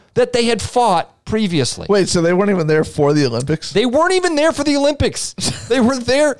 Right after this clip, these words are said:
Speaker 1: I'm gonna tell you about another
Speaker 2: What,
Speaker 1: yeah.
Speaker 2: did they do a casting call?
Speaker 1: Mark,
Speaker 2: Like, you
Speaker 1: that's
Speaker 2: know how to run?
Speaker 1: exactly what it was. Because they only had so many countries that were, were participating, they
Speaker 2: Oh,
Speaker 1: were essentially
Speaker 2: God.
Speaker 1: asking people to participate in these games.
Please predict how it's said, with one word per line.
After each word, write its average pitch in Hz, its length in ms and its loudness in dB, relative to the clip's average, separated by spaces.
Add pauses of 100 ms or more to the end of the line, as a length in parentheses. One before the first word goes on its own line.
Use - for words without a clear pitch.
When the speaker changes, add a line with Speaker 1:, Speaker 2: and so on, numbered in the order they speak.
(140)
Speaker 1:
I'm 269 140 -2
gonna 320 160 0
tell 311 180 0
you 311 60 -2
about 302 160 0
another 311 320 2
Speaker 2:
What, - 80 -6
Speaker 1:
yeah. 233 160 2
Speaker 2:
did 226 80 0
they 202 100 0
do 220 140 2
a 175 80 -2
casting 262 600 -2
call? 262 500 2
Speaker 1:
Mark, 190 300 0
Speaker 2:
Like, 196 60 -10
you 202 80 2
Speaker 1:
that's 220 140 2
Speaker 2:
know 208 60 2
how 190 60 4
to 190 80 4
run? 226 100 2
Speaker 1:
exactly 226 240 0
what 208 160 2
it 190 80 0
was. 190 320 2
Because 185 400 -2
they 214 80 2
only 208 200 -2
had 185 180 0
so 185 180 -2
many 190 160 0
countries 185 360 -2
that 147 140 -2
were, 160 80 -6
were 165 220 -2
participating, 165 720 0
they 160 80 4
Speaker 2:
Oh, 165 60 0
Speaker 1:
were 160 100 2
essentially 151 560 2
Speaker 2:
God. - 100 -14
Speaker 1:
asking 175 520 -4
people 156 360 -4
to 147 120 -6
participate 147 600 -2
in 131 100 -4
these 123 160 -4
games. 117 440 -4